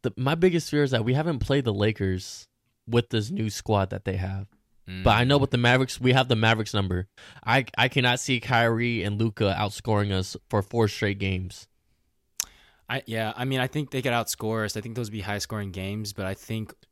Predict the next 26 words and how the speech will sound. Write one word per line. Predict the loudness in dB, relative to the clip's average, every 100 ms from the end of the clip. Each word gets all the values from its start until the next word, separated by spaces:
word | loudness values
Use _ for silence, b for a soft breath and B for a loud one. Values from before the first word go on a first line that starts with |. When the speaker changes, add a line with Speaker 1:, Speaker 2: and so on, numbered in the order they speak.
| _ -20 -20 -8
Speaker 2:
Mike | -6 -2
Speaker 1:
They | 0
Speaker 2:
Brown | 2
Speaker 1:
can't | 2
Speaker 2:
is | 4
Speaker 1:
stop | 2 2
Speaker 2:
smart | 0 0
Speaker 1:
us. |
Speaker 2:
enough. | -4 -10 _ -8
Yeah, | -4 -2
I | -2
think, | -4 -8 -10 -14 -12
yeah, | -8 0 2 2
they |
can't | 0 -2 -2
stop | 2 2 2
us. | -2 -4 -6 -10 b b b
And | -2 2
Mike | 2 2
Brown | 2 2
can | -2
put | -6 -2 0 0
a | -2
couple | -4 -2 -2
stops | -6 -2 -2 -2
together. | -8 -10 -10 -12